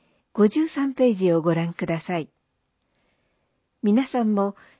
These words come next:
市内の桜の名所に足を運んで、春を満喫してみませんか？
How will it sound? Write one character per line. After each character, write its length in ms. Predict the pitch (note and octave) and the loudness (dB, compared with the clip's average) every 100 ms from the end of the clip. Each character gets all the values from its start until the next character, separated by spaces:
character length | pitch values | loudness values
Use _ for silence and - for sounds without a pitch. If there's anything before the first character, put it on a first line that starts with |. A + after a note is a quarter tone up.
| - | -4
市 60 | D#4 | 0
内 240 | D#4 C4 | 2 2
の 120 | F#3+ | 0
桜 400 | F3 G3 D4 C#4+ | -2 -6 -4 -2
の 140 | C#4 C4+ | 0 2
名 200 | B3+ B3 | 0 0
所 160 | B3 | -2
に 160 | A3 G#3+ | 0 0
足 260 | G#3+ - C#4+ | -2 -4 -2
を 80 | |
運 360 | A3 G#3 G#3+ F#3+ | -2 -4 -2 -2
ん 40 | |
で、 220 | F3 F3+ - _ _ _ _ | 0 0 -2 _ _ _ _
春 380 | - C#4 B3 F#3 | -6 0 4 4
を 60 | |
満 200 | E3 F#3+ | 4 0
喫 260 | A#3+ - B3 | -2 -8 -10
し 100 | - | -2
て 120 | A#3 | 0
み 140 | A3 A3 | 2 2
ま 140 | A3+ | 0
せ 160 | - G#3 | -2 -6
ん 80 | |
か？ 240 | - F#3 | -4 -10